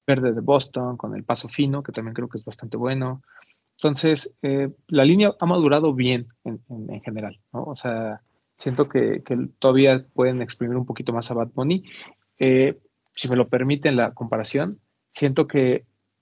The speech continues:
eh, ha madurado mejor la línea de, de Bad Bunny que a lo mejor lo de Jordan con, con Balvin. Y no estoy diciendo que el Balvin tres no sea malo, o sea, el Balvin tres es muy bueno, pero es muy bueno porque los otros dos fueron,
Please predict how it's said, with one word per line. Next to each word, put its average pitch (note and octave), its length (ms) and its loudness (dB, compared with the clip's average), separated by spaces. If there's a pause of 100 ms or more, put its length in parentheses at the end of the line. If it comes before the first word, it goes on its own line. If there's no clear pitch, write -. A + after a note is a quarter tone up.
(480)
eh, C3+ 260 0
ha C#3 100 0
madurado C#3+ 480 4
mejor C#3+ 960 0
la D#3+ 120 4
línea C3+ 300 0
de, B2 180 -4
de C3 140 -6
Bad B2+ 240 0
Bunny D3+ 340 -2
que E3 140 -8
a - 20 0
lo A2 100 -2
mejor A2+ 320 -4
lo B2+ 140 2
de A#2 200 -2
Jordan A#2 340 -2
con, G#2+ 720 -8
con A2+ 240 -10
Balvin. A#2+ 300 -4 (360)
Y C#3 80 0
no D3+ 60 4
estoy D#3 200 4
diciendo D#3+ 260 2
que - 80 -4
el C3 60 0
Balvin C3 240 0
tres B2 200 -4
no A#2+ 80 -8
sea A2 140 -8
malo, A#2 220 -4
o G#2+ 40 -12
sea, G#2+ 120 -8
el G#2 60 -6
Balvin A#2 260 -2
tres B2 180 -2
es A2 100 -6
muy A2 120 -6
bueno, A#2+ 280 0 (480)
pero A#2+ 140 0
es A#2+ 80 0
muy D3 120 6
bueno C3+ 340 4
porque B2 220 -4
los A2 120 -4
otros B2 220 0
dos A#2+ 140 -2
fueron, A#2+ 380 -2